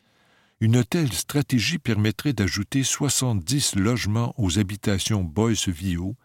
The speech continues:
qui ont été construites au début des années mille neuf cent soixante-dix et qui comptent un total de deux cent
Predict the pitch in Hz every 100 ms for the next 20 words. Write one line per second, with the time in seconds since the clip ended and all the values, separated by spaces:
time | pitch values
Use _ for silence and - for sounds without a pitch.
0 | _ _ _ _ - 135 - 143 139 -
1 | 117 - - 139 135 _ - _ - 107
2 | 98 147 95 110 98 85 82 107 101 95
3 | 113 110 92 - 90 90 - 127 107 87
4 | 92 120 - 113 - 120 - 139 131 98
5 | 92 117 - 113 110 98 101 92 123 156
6 | - 104